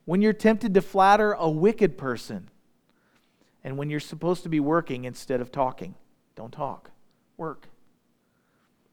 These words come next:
"Whosoever keepeth his mouth and his tongue," I can't see the bottom, "keepeth his soul from trouble."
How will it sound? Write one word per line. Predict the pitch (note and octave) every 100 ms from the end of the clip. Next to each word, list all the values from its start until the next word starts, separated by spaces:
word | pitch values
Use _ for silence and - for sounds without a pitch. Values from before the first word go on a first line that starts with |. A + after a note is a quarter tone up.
| _ _ _ -
"Whosoever | F#3 G#3 A#3 G#3 G3 F#3+
keepeth | - G#3 G3+ G3+
his | F#3+ E3+
mouth | F3 E3 E3+ - - - _ -
and | D3
his | E3 -
tongue," | D3 B2 A#2+ B2 _ _ _ _ _ _
I | _
can't | B2+ C3+
see | C3+
the | B2
bottom, | B2+ A#2+ A#2 A2+ _ _ _
"keepeth | - G3+ G#3 A3 -
his | - E3
soul | - - F3+ C#3+ C3+ B2+ -
from | _ D3 C3+
trouble." | - C#3 B2+ G2+ -